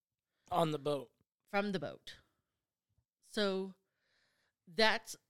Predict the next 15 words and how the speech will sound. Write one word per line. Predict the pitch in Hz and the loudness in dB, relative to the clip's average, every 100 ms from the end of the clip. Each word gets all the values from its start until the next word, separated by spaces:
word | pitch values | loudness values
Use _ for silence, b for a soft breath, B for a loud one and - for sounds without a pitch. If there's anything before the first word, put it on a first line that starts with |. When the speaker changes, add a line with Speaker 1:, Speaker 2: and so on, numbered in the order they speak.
| - | -2
Speaker 2:
I | |
mean, | 220 214 | -2 0
that's | 226 - | -2 2
a | 226 | 0
prime | 185 - 254 262 262 | 0 -4 0 0 0
example | 247 262 277 311 156 151 175 - _ _ _ _ | -2 -2 -2 -4 -6 -6 -10 -16 _ _ _ _
of | 170 165 165 165 160 - - - _ _ _ _ _ _ - - | -6 -4 -2 -4 -8 -14 -18 -20 _ _ _ _ _ _ -16 -6
kinda | 190 190 208 202 | -2 0 2 2
how | 196 185 190 180 180 175 175 - | 2 0 2 2 2 0 -4 -4
a | 170 | -2
lot | 170 165 | -2 -2
of | 170 | -4
cruise | - 285 | -6 -6
ships | - 156 156 - | -4 -6 -6 -8
are | 160 | -10